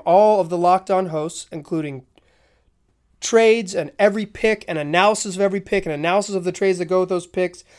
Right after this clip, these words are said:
a complete mock first round. The first part of that mega show launches tomorrow on the Locked On N B A feed. Check it out. You're not gonna find, uh, another network doing something like this. I think it should be really cool.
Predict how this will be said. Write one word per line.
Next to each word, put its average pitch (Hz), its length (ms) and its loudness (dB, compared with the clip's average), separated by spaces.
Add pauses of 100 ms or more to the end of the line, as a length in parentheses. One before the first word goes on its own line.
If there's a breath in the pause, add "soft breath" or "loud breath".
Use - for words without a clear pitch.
(200 soft breath)
a 175 60 -2
complete 208 560 -6
mock 180 480 0 (1160)
first 180 340 -4
round. 175 400 -2 (800)
The - 80 -16
first 185 380 -2
part 196 260 2
of 143 140 -6
that 160 260 0 (720)
mega 180 380 2
show 139 240 -4
launches 156 400 -4
tomorrow 170 480 0 (360 soft breath)
on 185 460 2 (340)
the 165 80 -10
Locked 175 300 4
On 180 80 2
N 180 100 2
B 180 140 0
A 180 100 2
feed. 180 420 -8 (120)
Check 185 240 -2
it 190 80 -2
out. 190 240 0 (340)
You're 151 60 -10
not 165 160 0
gonna 175 140 -4
find, 175 500 0 (380 soft breath)
uh, 143 300 -2
another 165 320 -2
network 165 400 -4
doing 165 220 -2
something 165 340 -6
like 170 200 -4
this. 190 160 -8
I 147 60 -6
think 156 140 -8
it 156 40 -12
should - 100 -14
be 165 120 -10
really 165 340 -2
cool. 185 420 -2